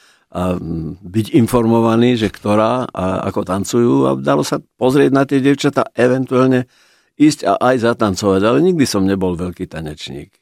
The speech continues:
Ja som mal celkom taký pohybový talent, zrejme, lebo sa mi stalo to, že keď som mal šestnásť rokov ešte v Prešove na strednej škole, tak prišiel k nám do školy, do Prešova, prišiel slávny,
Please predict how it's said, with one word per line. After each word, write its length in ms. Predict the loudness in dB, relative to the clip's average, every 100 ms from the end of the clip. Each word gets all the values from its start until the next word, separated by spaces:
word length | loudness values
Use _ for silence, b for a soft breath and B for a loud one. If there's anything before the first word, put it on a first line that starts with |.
| _ _ _
Ja 180 | -16 -12
som 180 | -6
mal 240 | -2 0 -2
celkom 560 | -2 -6 -4 -6 -6
taký 320 | -10 -14 -12 -8
pohybový 540 | -2 -2 0 -2 -4
talent, 420 | -4 -4 -4 -6 _ _ _ _ _ _ _ _
zrejme, 600 | -10 -4 0 2 2 2 -2 -6
lebo 380 | -4 -2 -2
sa 100 | -2 -4
mi 120 | -4
stalo 400 | -6 -6 -4 -4
to, 160 | -4
že 160 | -6 -6
keď 120 | -8
som 160 | -6 -4
mal 380 | -2 -4 -8 -10
šestnásť 560 | -16 -10 -10 -6 -6 -4
rokov 320 | -4 -4 -4
ešte 180 | -4 -8
v 80 | -8
Prešove 380 | -8 -6 -4
na 100 | -2
strednej 380 | -4 -6 -6 -4
škole, 400 | -6 -2 -2 -2 -4 _ _ _ _ _
tak 220 | -10 -8 -8
prišiel 440 | -8 -4 0 0
k 80 | -2
nám 180 | -2 -2
do 120 | -2
školy, 340 | -4 -2 0 0
do 120 | -4
Prešova, 480 | -2 -2 0 -2 -2
prišiel 360 | -6 -6 -6
slávny, 640 | -4 -2 -2 0 0 -2 -4